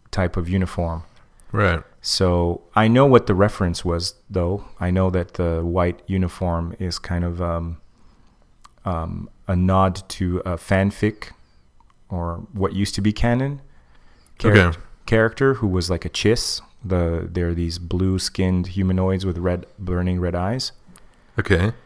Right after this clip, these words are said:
Speaker 1: And he was kind of the inheritor of the Empire after the Emperor and Vader get nixed.
Speaker 2: Okay.
Speaker 1: So that's how they kept going, the aftermath with, like, Leia's kids and
Speaker 2: Hmm.
Speaker 1: all that continuity, which was effectively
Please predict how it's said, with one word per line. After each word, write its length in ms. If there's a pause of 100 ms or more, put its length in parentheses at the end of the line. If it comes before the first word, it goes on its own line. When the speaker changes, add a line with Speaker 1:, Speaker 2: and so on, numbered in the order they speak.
(160)
Speaker 1:
And 200
he 220
was 240
kind 300
of 200
the 160
inheritor 640
of 200
the 240
Empire 500
after 280
the 180
Emperor 500
and 320
Vader 260
get 240 (200)
nixed. 400 (440)
Speaker 2:
Okay. 300
Speaker 1:
So 260
that's 220
how 100
they 120
kept 280
going, 380
the 180
aftermath 760
with, 260
like, 320 (100)
Leia's 400
kids 600
and 180 (400)
Speaker 2:
Hmm. 320
Speaker 1:
all 180
that 200
continuity, 600
which 240
was 240
effectively 760